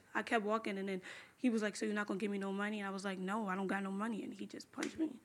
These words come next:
And then when he punched me, like, I just fell back, and then, like, I just started seeing stars and shit. Like, I, like, blacked out, and then I woke up. And then I woke up in the, like,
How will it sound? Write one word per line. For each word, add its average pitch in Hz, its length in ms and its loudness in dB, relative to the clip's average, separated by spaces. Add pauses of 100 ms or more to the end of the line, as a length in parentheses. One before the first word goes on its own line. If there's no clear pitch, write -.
(420)
And 214 100 2
then 214 100 0
when 214 120 -2
he 214 80 0
punched 226 340 -2
me, 214 180 -2
like, 185 200 -4 (460)
I 208 100 4
just 202 220 -4
fell 202 260 -2
back, 196 380 -2
and 190 120 -6
then, 190 140 -6
like, 180 180 -8 (420)
I 202 60 0
just 208 180 -2
started 185 240 -6
seeing 190 280 -6
stars 196 520 -4
and 185 100 -12
shit. 190 200 -8
Like, 180 160 -8
I, 202 80 -2
like, 175 220 -8
blacked 190 340 -4
out, 190 240 -4
and 196 100 -10
then 185 60 -6
I 185 60 -4
woke 196 240 -6
up. 226 180 -2 (600)
And 208 120 -4
then 196 180 -4
I 190 80 -4
woke 220 220 0
up 254 140 2
in 226 100 0
the, 202 80 -2 (100)
like, 185 300 -8